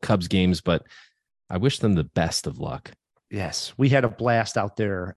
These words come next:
Speaker 2: Everything smelled so new. That's what I commented on, right? They're giving us the tour. Everything was brand new. It, it was great.
Speaker 1: It did look really cool. And I, I know that that's a,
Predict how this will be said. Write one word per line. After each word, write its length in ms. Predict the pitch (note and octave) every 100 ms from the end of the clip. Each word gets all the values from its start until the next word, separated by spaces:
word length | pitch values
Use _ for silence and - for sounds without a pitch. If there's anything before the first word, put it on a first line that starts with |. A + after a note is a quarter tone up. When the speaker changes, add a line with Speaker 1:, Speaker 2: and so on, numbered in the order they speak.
| _
Speaker 2:
Everything 300 | D3+ A#3+ A3
smelled 320 | E3+ F3+ F3+ -
so 160 | D#3
new. 460 | B2 A#2 D3 A2 - _ B2+
That's 160 | C3+
what 80 | C#3+
I 40 |
commented 460 | A#2 - C3 C3 A2
on, 160 | G2+ G#2+
right? 240 | B2 A3+ - - - - - -
They're 140 | D#3+ A#2+
giving 360 | A2+ D#3 E3+
us 140 | D#3+ -
the 100 | A#2
tour. 380 | - D#3+ E3 F3
Everything 240 | E3+ D3
was 160 | B2 G#2+
brand 320 | B2+ A#2+ A#2+
new. 300 | A#2+ A2+ B2
It, 120 | B2+
it 120 | A#2+
was 140 | A2 -
great. 220 | G2 - _ _ -
Speaker 1:
It 160 | D3+
did 160 | G#3+ F3
look 160 | C3+ G#2+
really 380 | G2+ A#2 A2 G2+
cool. 340 | - F#2 D2+
And 160 | B2+ C#3+
I, 100 | C3+
I 120 | C#3
know 200 | C#3 C#3+
that 180 | C3+ B2
that's 240 | C3 B2 B2
a, 220 | A2